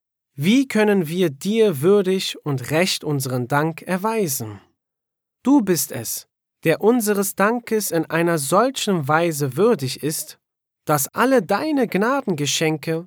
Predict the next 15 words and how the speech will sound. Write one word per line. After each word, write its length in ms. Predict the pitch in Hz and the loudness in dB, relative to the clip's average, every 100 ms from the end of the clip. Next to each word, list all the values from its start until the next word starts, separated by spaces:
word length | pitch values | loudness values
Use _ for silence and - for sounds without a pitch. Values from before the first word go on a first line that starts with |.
| _ | _
allüberall 880 | 165 190 202 180 160 156 - 170 180 | 2 4 4 2 2 0 2 2 2
in 200 | - 151 | 0 -2
der 200 | 143 131 | 0 0
Welt 260 | 151 170 165 | 2 2 0
mit 220 | 143 135 | -4 -6
ihrem 460 | - 185 185 156 143 | -4 -4 -2 -2 0
Dasein 680 | 147 165 170 165 156 151 139 | 2 2 2 0 -2 -4 0
ganz 340 | 185 269 240 | 2 2 0
offensichtlich 1040 | - 170 - 156 135 175 - 175 175 - - | -2 -2 -2 -4 -2 -2 -4 -4 -4 -6 -6
ihren 500 | 190 214 208 202 160 | -4 -2 0 -2 0
Dank 360 | 151 165 175 - | 0 0 -2 -4
und 240 | 135 135 | -8 -2
Lobpreis 640 | 160 180 - - 156 156 | 0 0 -2 -4 -4 -4
zum 200 | - 139 | -4 -6
Ausdruck 600 | - 127 135 - - 175 | -2 -2 -2 -6 -8 -10